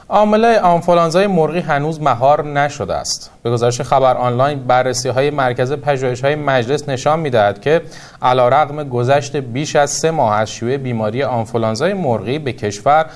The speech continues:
هنوز عامل این با-، بیماری مهار نشده و در هفته‌های اخیر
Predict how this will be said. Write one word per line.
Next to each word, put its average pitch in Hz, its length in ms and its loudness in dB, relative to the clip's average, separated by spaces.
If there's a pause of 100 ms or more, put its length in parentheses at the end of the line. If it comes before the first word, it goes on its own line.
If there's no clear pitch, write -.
(340)
هنوز 185 360 0
عامل 139 440 0
این 190 360 -4
با-، 120 160 2
بیماری 110 600 -2
مهار 120 500 0
نشده 185 600 -2 (280)
و 180 140 4
در 202 180 4
هفته‌های 143 460 0
اخیر 156 460 0